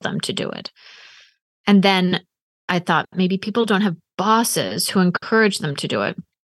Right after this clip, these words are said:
So I've tried all of these different things. You get the bosses aligned, you get the bosses and the people in the room, you create experiment boards, you create, like, safe to fail spaces. You, you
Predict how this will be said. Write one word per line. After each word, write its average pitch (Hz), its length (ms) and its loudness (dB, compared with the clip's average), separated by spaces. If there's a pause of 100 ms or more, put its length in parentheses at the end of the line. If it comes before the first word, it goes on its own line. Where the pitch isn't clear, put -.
(260)
So 240 320 2
I've 214 80 -8
tried 320 400 2
all 262 200 4
of 277 80 0
these 208 220 2
different 220 400 0
things. 180 360 -2
You 151 120 -10
get 139 160 -10
the 156 80 -6
bosses 214 420 0
aligned, 185 500 2
you 151 60 -6
get - 180 -6
the - 60 -6
bosses - 400 -4
and 139 80 -8
the 165 80 -6
people 247 360 -2
in 214 160 4
the 202 100 4
room, 180 540 2
you - 100 -2
create 143 460 -2
experiment 170 880 0
boards, 208 640 2
you 160 340 -2 (480)
create, 151 560 -2
like, - 160 -12
safe - 360 -2
to 160 120 -2
fail 143 680 -2
spaces. 220 1300 0
You, 277 280 -2 (420)
you 190 200 6